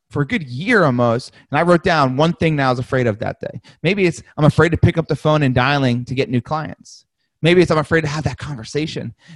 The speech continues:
Maybe it's afraid, I'm afraid to go ahead and, and take that leap into that business. I'm afraid, like, whatever it might be,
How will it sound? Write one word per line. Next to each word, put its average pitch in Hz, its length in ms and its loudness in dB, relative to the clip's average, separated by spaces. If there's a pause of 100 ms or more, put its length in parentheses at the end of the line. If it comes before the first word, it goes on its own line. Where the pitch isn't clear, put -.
Maybe 180 240 2
it's 165 100 -2
afraid, 165 320 -4
I'm 160 140 -4
afraid 160 380 0
to 139 380 2 (680)
go 175 140 4
ahead 165 280 2
and, 143 220 2
and 139 360 -2
take 180 200 2
that 170 180 0
leap 180 300 -6
into 151 180 -6
that 127 180 0
business. 127 520 -6
I'm 156 100 -8
afraid, 170 260 -8
like, 160 160 -2
whatever 240 420 -4
it - 40 -6
might 190 240 -4
be, 139 360 -4